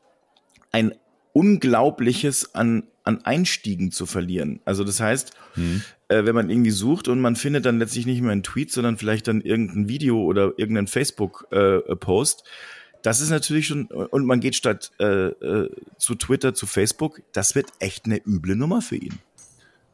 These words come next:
Speaker 2: Ja.
Speaker 1: Brauchen wir gar nicht drüber reden.
Speaker 2: Ist die Frage, ob, ob er das gerade so, so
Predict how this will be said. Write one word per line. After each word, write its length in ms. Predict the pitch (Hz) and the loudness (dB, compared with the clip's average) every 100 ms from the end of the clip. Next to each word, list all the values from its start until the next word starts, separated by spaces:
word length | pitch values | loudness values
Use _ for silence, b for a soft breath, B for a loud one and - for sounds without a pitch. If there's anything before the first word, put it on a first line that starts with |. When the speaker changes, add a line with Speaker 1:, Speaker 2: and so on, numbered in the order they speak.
| - | -6
Speaker 2:
Ja. 100 | 95 | -6
Speaker 1:
Brauchen 160 | - 95 | -4 -4
wir 60 | 101 | 0
gar 100 | 104 | 0
nicht 140 | 104 | 0
drüber 160 | 139 143 | 0 2
reden. 320 | 165 95 80 | 0 -2 -6
Speaker 2:
Ist 140 | 80 - | -14 -12
die 60 | |
Frage, 340 | 87 113 120 92 | -4 0 2 0
ob, 140 | 85 | -2
ob 180 | 85 - | -10 -4
er 140 | 87 | -2
das 200 | 95 98 | -2 -4
gerade 300 | - 98 98 | -6 -4 -4
so, 240 | 95 101 98 | -2 -2 -2
so 240 | 98 113 | -4 -6